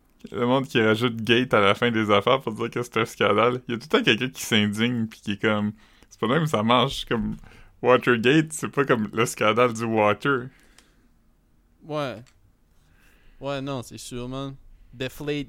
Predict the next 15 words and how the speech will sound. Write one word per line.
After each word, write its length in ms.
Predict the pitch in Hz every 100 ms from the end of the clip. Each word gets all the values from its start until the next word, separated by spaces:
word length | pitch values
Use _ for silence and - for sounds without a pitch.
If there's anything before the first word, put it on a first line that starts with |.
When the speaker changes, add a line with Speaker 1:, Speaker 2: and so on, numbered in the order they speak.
| 123
Speaker 1:
Fait 200 | 135 147
que, 40 |
Speaker 2:
Gate. 240 | - - - - - - - - - - _ _ _ -
Speaker 1:
fait 60 |
que 40 | 113
pour 140 | 127 127
être 140 | 139
conséquent, 440 | 123 117 107 151
faut 140 | 156 113
appeler 220 | 107 107
ça 160 | 143 123
le 280 | 104 98 - - - -
Watergate 640 | 117 120 127 113 117 117
Gate. 440 | 104 117 - - - - - - - - 127
Speaker 2:
Ouais. 340 | 113 110